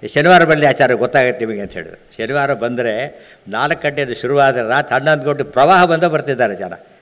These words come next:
ಎಲ್ಲ ಜಾತಿಯವರು, ಮುಸಲ್ಮಾನರು, ಎಲ್ಲರೂ ಕೂಡ ಓಡಾಡೋಕ್ಕೆ ಜಾಗನೇ ಇಲ್ಲ, ಆ ಥರ ಜನ ಬರ್ತಾರೆ. ಹನುಮಂತ ಅಂತಂದ್ರೆ ಪಂಚಪ್ರಾಣ ಜನಗಳಿಗೆ. ಅದು ವಾರದ ಪ್ರಾಣದೇವರಾಗಬಾರ್ದಷ್ಟೇ, ಪ್ರತಿನಿತ್ಯದ ಪ್ರಾಣದೇವರಾಗಿಬಿಟ್ರೆ ನಮ್ಮ ತೀ-, ಪ್ರತಿವಾಸರ ಅಂತ ಹೇಳ್ತೀವಲ್ಲ, ಆ ರೀತಿ ಇದ್ದರೆ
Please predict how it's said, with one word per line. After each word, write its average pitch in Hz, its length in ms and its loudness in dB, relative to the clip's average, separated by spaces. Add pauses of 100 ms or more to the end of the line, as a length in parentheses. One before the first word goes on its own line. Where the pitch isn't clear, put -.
(320)
ಎಲ್ಲ 175 360 4
ಜಾತಿಯವರು, 160 400 2
ಮುಸಲ್ಮಾನರು, 151 480 0
ಎಲ್ಲರೂ 180 440 4
ಕೂಡ 151 160 0 (640)
ಓಡಾಡೋಕ್ಕೆ 151 440 0
ಜಾಗನೇ 165 420 2
ಇಲ್ಲ, 160 140 4
ಆ 127 120 0
ಥರ 143 220 -2
ಜನ 127 220 -4
ಬರ್ತಾರೆ. 95 380 -10 (300)
ಹನುಮಂತ 135 220 -4
ಅಂತಂದ್ರೆ 139 420 -4
ಪಂಚಪ್ರಾಣ 131 680 -4
ಜನಗಳಿಗೆ. 95 580 -14 (920)
ಅದು 113 160 -8
ವಾರದ 165 380 4
ಪ್ರಾಣದೇವರಾಗಬಾರ್ದಷ್ಟೇ, 123 1080 2
ಪ್ರತಿನಿತ್ಯದ 160 800 0
ಪ್ರಾಣದೇವರಾಗಿಬಿಟ್ರೆ 143 880 2
ನಮ್ಮ 127 220 -4
ತೀ-, 110 160 -4
ಪ್ರತಿವಾಸರ 156 680 4
ಅಂತ 131 200 2
ಹೇಳ್ತೀವಲ್ಲ, 120 500 0
ಆ 113 140 0
ರೀತಿ 120 300 -4
ಇದ್ದರೆ 131 560 -4